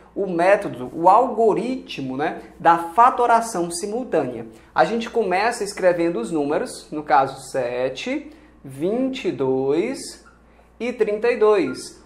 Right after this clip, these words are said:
Nós utilizamos vírgulas apenas para separar esses números.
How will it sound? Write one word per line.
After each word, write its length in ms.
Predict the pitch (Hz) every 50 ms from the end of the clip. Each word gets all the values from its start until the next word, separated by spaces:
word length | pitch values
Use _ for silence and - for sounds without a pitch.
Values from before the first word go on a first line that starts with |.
| _ -
Nós 640 | 185 220 226 226 226 214 190 151 139 - - -
utilizamos 920 | 202 190 202 - 233 214 226 202 165 190 180 170 160 147 131 131 - - - 160
vírgulas 840 | 160 151 165 208 262 285 269 240 185 170 156 143 139 143 - -
apenas 500 | 226 233 226 - 240 247 254 269 262 -
para 280 | - - 240 240 247 233
separar 800 | - - - 262 269 285 285 - - 226 196 185 185 196 202
esses 280 | 214 214 - 262 240 202
números. 720 | 196 220 240 233 214 156 123 - - - - - - -